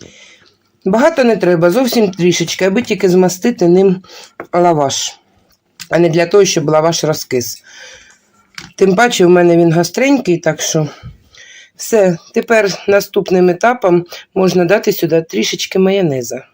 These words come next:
Ось отаку сіточку, наприклад.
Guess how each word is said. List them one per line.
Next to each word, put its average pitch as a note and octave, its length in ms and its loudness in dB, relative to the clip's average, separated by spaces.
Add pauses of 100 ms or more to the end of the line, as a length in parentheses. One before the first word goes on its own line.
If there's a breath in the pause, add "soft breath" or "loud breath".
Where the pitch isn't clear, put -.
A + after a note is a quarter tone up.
(2500 soft breath)
Ось F4+ 240 2
отаку F3+ 320 0
сіточку, E3+ 560 -2
наприклад. D3 760 -4